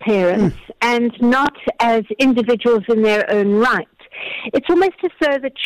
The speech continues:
Speaker 1: child is an extension of one's own self
Speaker 2: Yeah.
Speaker 1: instead of being seen as an individual.
Speaker 2: Mm.
Speaker 1: But what we are also seeing in many of these instances is the child being used as a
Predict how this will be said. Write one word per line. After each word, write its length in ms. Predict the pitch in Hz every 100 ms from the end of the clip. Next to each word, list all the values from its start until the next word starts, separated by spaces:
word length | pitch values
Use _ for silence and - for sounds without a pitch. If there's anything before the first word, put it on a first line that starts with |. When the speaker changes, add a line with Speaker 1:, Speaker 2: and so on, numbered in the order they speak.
| 330
Speaker 1:
child 400 | 349 330 311 262
is 180 | 233 240
an 100 | 254
extension 760 | 233 226 - - 285 277 - 254
of 140 | 233 214
one's 280 | 240 220 208 240
own 280 | 220 220 214 - -
self 280 | 269 185 175
Speaker 2:
Yeah. 180 | 220 123
Speaker 1:
instead 460 | 240 233 - 254 220
of 140 | 196
being 300 | 233 214 214 - 262
seen 240 | 220 208
as 100 | 196 220
an 80 |
individual. 840 | 202 202 202 202 208 208 185 175 202
Speaker 2:
Mm. 180 | 180 - _ - - - - - - -
Speaker 1:
But 180 | 605 622 285 -
what 260 | 302 415 -
we 100 | 453
are 120 | 440 -
also 520 | - 349 - - 440 403 -
seeing 420 | 330 269 247 233 220
in 280 | 240 262 254
many 300 | 269 320 403
of 80 | 359
these 200 | 269 247 220
instances 680 | 233 226 - 233 202 226 202 208
is 160 | 247 233
the 120 | 285 -
child 440 | - 349 381 440 - -
being 320 | 302 285 262
used 400 | 269 285 233 - -
as 120 | 226
a 80 | 233